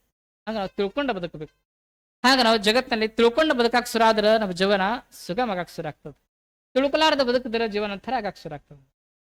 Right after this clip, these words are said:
ಅದಕ್ಕೆ ನಾವು ಏನ್ ತಿಳ್ಕೊಬೇಕು, ಏನ್ ತಿಳ್ಕೊಂಡ್ರೆ ನಮ್ಮ ಜೀವನ ಸುಖಿ ಆಗ್ತದನ್ನ ತಿಳ್ಕೊಬೇಕು. ಜಗತ್ತಿನಲ್ಲಿ ನಾವು ಹೆಂಗ್ ಬದುಕ್ಬೇಕಂದ್ರೆ ತಿಳ್ಕೊಂಡ ಬದುಕ್ಬೇಕು. ತಿಳ್ಕೊಂಡು ಬದುಕಿದ್ರೆ ನಮ್ಮ ಜೀವನ ಸುಖಿ ಆಗ್ತದೆ. ಆಗ ಸಂತರು ಶರಣರು ಜಗತ್ತಿನಲ್ಲಿ ತಿಳ್ಕೊಂಡು ಬದುಕಿದ್ರು.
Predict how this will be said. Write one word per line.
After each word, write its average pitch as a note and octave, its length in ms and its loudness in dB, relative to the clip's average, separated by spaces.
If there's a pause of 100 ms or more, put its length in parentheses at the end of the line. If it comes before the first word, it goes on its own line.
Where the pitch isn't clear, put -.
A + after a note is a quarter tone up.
(120)
ಅದಕ್ಕೆ G#3 240 -2
ನಾವು F3+ 120 -2
ಏನ್ A#3+ 200 0
ತಿಳ್ಕೊಬೇಕು, F#3+ 680 -2 (360)
ಏನ್ C#4+ 240 0
ತಿಳ್ಕೊಂಡ್ರೆ C4 440 2
ನಮ್ಮ A#3+ 160 0
ಜೀವನ A3 360 0
ಸುಖಿ - 360 -4
ಆಗ್ತದನ್ನ G3+ 340 -4
ತಿಳ್ಕೊಬೇಕು. E3 560 -8
ಜಗತ್ತಿನಲ್ಲಿ A#3+ 500 -2
ನಾವು F#3+ 120 -2
ಹೆಂಗ್ A#3 280 -4
ಬದುಕ್ಬೇಕಂದ್ರೆ A3+ 600 -6
ತಿಳ್ಕೊಂಡ G#3+ 440 -6
ಬದುಕ್ಬೇಕು. G3 440 -8 (560)
ತಿಳ್ಕೊಂಡು C4 400 4
ಬದುಕಿದ್ರೆ A#3 400 2
ನಮ್ಮ G3+ 160 0
ಜೀವನ F#3 280 -2 (300)
ಸುಖಿ - 320 -10
ಆಗ್ತದೆ. - 380 -10 (1400)
ಆಗ A#3 220 4
ಸಂತರು G#3+ 540 0
ಶರಣರು G3+ 320 -2
ಜಗತ್ತಿನಲ್ಲಿ F#3 500 -6
ತಿಳ್ಕೊಂಡು G#3+ 420 -4
ಬದುಕಿದ್ರು. D#3+ 460 -8